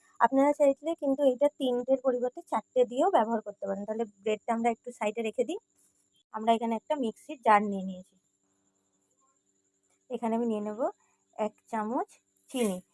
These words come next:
চিনিটা অবশ্যই কিন্তু আপনাদের টেস্ট অনুযায়ী দেবেন। এই ব্রেড টোস্টটাতে কিন্তু একটু মিষ্টিটাই খেতে ভালো লাগে। এখানে আমি তিনটে এলাচ দিয়েছি, যেটা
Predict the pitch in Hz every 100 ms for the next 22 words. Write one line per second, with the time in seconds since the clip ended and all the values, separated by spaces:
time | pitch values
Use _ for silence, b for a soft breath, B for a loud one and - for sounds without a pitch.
0 | _ _ - 262 254 285 254 233 - 269
1 | 262 247 254 233 233 226 240 220 - 220
2 | - 220 214 214 226 220 220 262 381 b
3 | b - 269 226 202 247 240 262 240 254
4 | 247 247 240 254 277 254 220 _ 220 247
5 | 240 233 240 233 208 208 214 269 415 _
6 | _ _ _ _ _ _ _ _ _ _
7 | 240 240 240 269 254 226 214 233 220 214
8 | 214 233 226 359 - 220